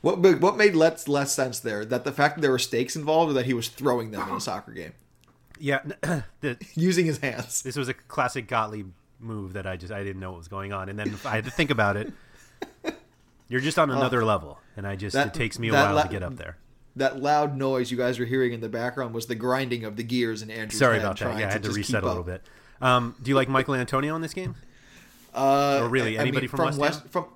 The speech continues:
Speaker 1: well, with West Ham now, I mean, Marko Arnautovic is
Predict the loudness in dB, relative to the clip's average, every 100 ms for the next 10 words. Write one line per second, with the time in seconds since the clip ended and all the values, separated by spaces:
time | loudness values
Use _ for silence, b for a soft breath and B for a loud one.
0 | -16 -6 -2 -2 -4 -8 -4 -4 -4 -4
1 | -4 -4 -6 -6 -6 -6 -8 -8 -6 -4
2 | -4 -6 -4 -6 -6 -10 -10 -12